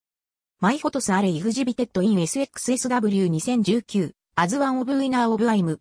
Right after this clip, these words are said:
ミッションヒューマニティミーツテクノロジーbyビーシージー、アクセレロテイメージビアアイム。これ毛に入ってる写真で、テクノロジー関連とかで使われそうだし、アイムが好みそうだなと思ってたけど一度も売れたことも、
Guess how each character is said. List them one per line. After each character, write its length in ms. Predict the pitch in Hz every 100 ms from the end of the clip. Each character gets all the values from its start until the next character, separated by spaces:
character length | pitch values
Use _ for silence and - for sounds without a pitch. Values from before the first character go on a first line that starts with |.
| _ _ 160
ミ 100 | 156
ッ 20 |
シ 140 | 214
ョ 60 | 311
ン 80 | 320
ヒ 160 | 285
ュ 20 |
ー 40 | 277
マ 100 | 277
ニ 100 | 262
テ 80 | 240
ィ 100 | 220
ミ 140 | 262
ー 40 |
ツ 120 | - -
テ 100 | 269
ク 80 |
ノ 140 | 254 247
ロ 80 | 247
ジ 80 |
ー 80 | 254
by 160 | 240 233
ビ 280 | 220 214 -
ー 60 |
シ 200 | - -
ー 20 | 202
ジ 120 | 175
ー、 400 | 165 - _ 165
ア 60 | 170
ク 80 |
セ 120 | - 302
レ 120 | 320
ロ 100 | 285
テ 120 | 285
イ 60 | 277
メ 160 | 277
ー 40 | 233
ジ 140 | 170
ビ 120 | 208
ア 60 | 185
ア 60 |
イ 60 | 185
ム。 200 | 156 160 _ _ _ _ _ _ _ _
こ 100 | 202
れ 120 | 302
毛 120 | 311
に 100 | 302
入 140 | 285 294
っ 20 |
て 140 | - 202
る 60 |
写 160 | 202 170
真 240 | 190 180
で、 160 | 165 170 _ _
テ 80 | 185
ク 120 | 180
ノ 100 | 285
ロ 140 | 302 285
ジ 100 | 277
ー 80 | 262
関 200 | 277 269
連 160 | 220
と 120 | 202
か 80 | 196
で 100 | 175
使 180 | - 226
わ 120 | 233
れ 80 | 233
そ 140 | 233
う 40 | 220
だ 80 | 185
し、 240 | - 160 _ _
ア 120 | 254
イ 80 | 330
ム 120 | 277
が 120 | 196
好 120 | - 185 214
み 100 | 247
そ 160 | 262
う 40 | 233
だ 100 | 185
な 120 | 180
と 140 | 170
思 140 | 165 240
っ 40 |
て 160 | - 254
た 120 | 196
け 100 | 185
ど 100 | 170
一 220 | 156 247
度 100 | 247
も 100 | 185
売 60 | 170
れ 100 | 208
た 100 | 214
こ 100 | 180
と 120 | 175
も、 180 | 156